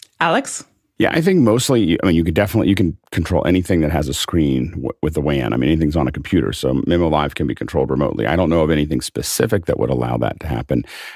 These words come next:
Speaker 2: Um, I think that the only place that you'd be able to do this is potentially to build a V P N and then have your, uh, mobile device, um, that,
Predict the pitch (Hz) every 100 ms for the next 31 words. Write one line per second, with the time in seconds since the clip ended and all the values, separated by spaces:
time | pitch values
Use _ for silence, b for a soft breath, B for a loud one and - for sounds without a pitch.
0 | B 82 80 64 90 107 95 82 98 98
1 | - 92 98 78 82 76 73 71 87 78
2 | 76 - - 98 - 85 73 82 76 85
3 | - 80 80 76 69 67 B B B 80
4 | 90 87 87 82 80 82 78 76 71 -
5 | 65 73 85 101 92 80 65 57 - -
6 | - 67 65 71 73 64